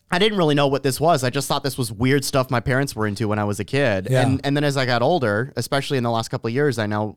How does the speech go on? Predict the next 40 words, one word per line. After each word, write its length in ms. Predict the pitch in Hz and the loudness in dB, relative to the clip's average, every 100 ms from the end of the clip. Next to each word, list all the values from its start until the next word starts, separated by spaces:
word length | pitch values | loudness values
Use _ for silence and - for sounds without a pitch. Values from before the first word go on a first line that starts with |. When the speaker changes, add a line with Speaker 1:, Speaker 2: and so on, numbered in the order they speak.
| - | -12
Speaker 1:
realize, 640 | 110 113 107 104 104 - - | -6 -2 0 0 0 -4 -4
in 140 | 131 | -2
retrospect, 520 | 120 196 - - 110 - | 0 -2 -4 -6 -6 -4
oh, 220 | 196 113 | -2 -2
my, 300 | 92 117 - _ _ _ _ _ 147 | -2 -2 -4 _ _ _ _ _ -4
my 80 | |
parents 320 | 147 165 220 - | -2 0 0 -2
have 80 | |
been 140 | 147 127 | -4 0
doing 200 | 156 151 | 0 2
a 60 | |
lot 180 | 123 131 | 2 2
of 60 | 135 | 0
this 140 | 131 | -2
stuff 260 | - 139 131 | 0 -2 -2
that 140 | 120 | -4
people 260 | 135 135 131 | -2 0 0
on 140 | 110 | 2
YouTube 320 | 107 123 139 | 0 0 -2
have 100 | 113 | -2
been 140 | 107 101 | -4 -2
talking 260 | 147 151 | -2 -2
about 100 | 104 | -4
for 60 | - | -2
a 60 | 113 | -2
long 160 | 117 | 0
time. 180 | 143 120 | 0 0
Not 180 | 151 220 | 0 0
on 120 | 220 | 0
a 80 | 131 | 0
massive 480 | 123 143 165 120 - | 0 0 -2 -6 -8
scale, 440 | - 202 208 107 | -2 2 2 2
Speaker 2:
Sure. 340 | 101 190 113 87 - - - | 2 2 2 -4 -16 -20 -12
Speaker 1:
but 80 | - | -2
here, 200 | 156 233 | 2 2
here's 320 | - 165 262 | 2 0 2
the 80 | - | 0
funny 240 | 131 220 247 | 0 0 2
thing, 220 | 139 101 | 0 0
though. 200 | 82 | -2